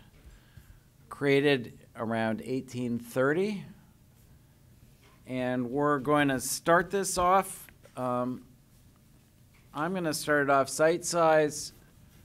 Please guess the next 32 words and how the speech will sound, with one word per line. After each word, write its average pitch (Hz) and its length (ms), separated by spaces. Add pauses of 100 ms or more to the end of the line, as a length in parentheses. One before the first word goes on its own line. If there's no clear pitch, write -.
(380)
Um, 120 240
if 120 160
you're 156 100
working 147 380
on 127 100
a 123 60
clipboard, 147 800 (300)
you 123 120
don't 120 180
need 120 140
to 113 80
worry 117 200
about 113 300
sight 117 320
size, 117 440
but, 101 280 (1600)
um, 104 420 (1400)
notice 135 540
I'm 120 160
gonna 123 220
block 143 400
everything 139 560
in 127 340
the 117 100
same 127 380
size 117 540
as 104 220
it 104 120
appears 107 540
on 101 180
my 95 160
screen. 127 720